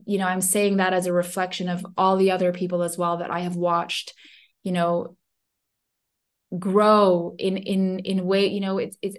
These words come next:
again, it's never just like, "Oh, one day they're just a different person." It's this looking back and seeing, like, "Wow, so-and-so," I don't wanna say any names, like, I don't know, Sarah, Emily, I'm just making up names here, no one in particular,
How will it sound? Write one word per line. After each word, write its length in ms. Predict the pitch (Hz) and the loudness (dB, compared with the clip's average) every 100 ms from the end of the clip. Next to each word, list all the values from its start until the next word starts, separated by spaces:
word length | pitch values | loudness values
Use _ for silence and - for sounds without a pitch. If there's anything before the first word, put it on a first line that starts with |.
| - | -10
again, 320 | 190 196 196 | -6 -4 -2
it's 200 | 180 180 | -4 -4
never 380 | 190 185 190 208 | -4 -4 -2 -2
just 260 | 196 185 185 | -2 -4 -4
like, 160 | 180 180 | -6 -2
"Oh, 160 | 202 196 | -2 0
one 380 | 180 196 196 | 0 0 0
day 220 | 185 185 185 | 0 0 0
they're 140 | 180 | -2
just 220 | 180 180 | -2 -6
a 40 | 180 | -8
different 280 | 185 185 | -10 -12
person." 360 | - 208 196 185 | -10 -8 -6 -6
It's 220 | - 180 | -8 -10
this 320 | - 185 180 - - - - | -8 -4 -4 -6 -12 -18 -2
looking 380 | 202 214 208 | 0 0 0
back 320 | 185 185 208 208 | 0 0 0 -2
and 160 | 185 | -4
seeing, 340 | 180 202 208 190 | -2 0 0 -2
like, 260 | 175 175 | -6 -10
"Wow, 560 | 190 196 214 185 180 180 - _ _ | -6 -2 0 0 -2 -6 -14 _ _
so-and-so," 680 | - - 220 220 214 214 190 | -10 -2 2 4 4 4 0
I 80 | 180 | -2
don't 100 | 185 | -4
wanna 140 | 185 | -6
say 140 | 180 185 | -4 -2
any 160 | 180 | 0
names, 340 | 180 180 180 180 - | 0 0 -2 -4 -12
like, 180 | - - | -14 -8
I 60 | 180 | -8
don't 100 | 175 | -8
know, 160 | - _ | -12 _
Sarah, 480 | - - 214 208 180 | -4 0 2 4 2
Emily, 440 | 208 202 208 190 180 | 2 0 2 2 0
I'm 120 | 190 | -2
just 160 | 208 | -2
making 300 | 214 208 208 | 0 0 -2
up 100 | 190 | -4
names 300 | 196 196 190 | -4 -2 -2
here, 200 | 190 175 | -2 -4
no 180 | 175 190 | -4 -4
one 140 | 196 185 | -2 -4
in 60 | |
particular, 720 | 190 190 190 190 175 175 180 | -6 -6 -6 -4 -2 -2 -4